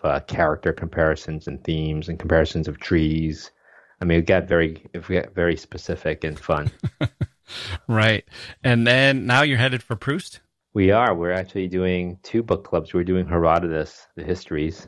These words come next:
Speaker 2: Oh, okay.
Speaker 1: Doing that, uh, nine to ten pages a day. We just started that today.
Speaker 2: <laughs>
Speaker 1: So if, if anyone's in-, interested on, on Twitter, it's hashtag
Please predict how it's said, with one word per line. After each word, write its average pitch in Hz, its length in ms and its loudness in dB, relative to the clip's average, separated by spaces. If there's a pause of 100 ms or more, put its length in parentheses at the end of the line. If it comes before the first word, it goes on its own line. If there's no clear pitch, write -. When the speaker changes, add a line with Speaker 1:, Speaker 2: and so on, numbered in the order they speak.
(120)
Speaker 2:
Oh, 123 280 2
okay. 92 360 -2 (600)
Speaker 1:
Doing 90 220 0
that, 82 320 2 (200)
uh, 78 240 0
nine 82 320 0
to - 100 -18
ten 82 200 -6
pages 78 340 -2
a 78 40 -10
day. 76 380 0 (440)
We 90 100 -2
just 98 180 2
started 80 320 2
that 76 200 0
today. 78 420 -4
Speaker 2:
<laughs> - 40 -20 (680)
Speaker 1:
So - 80 -2
if, 87 100 -2
if 95 300 -2
anyone's 98 320 0
in-, 82 140 -6 (100)
interested 90 400 -6
on, 78 380 -4
on 80 420 -6
Twitter, 85 420 4
it's - 500 -6
hashtag 82 680 0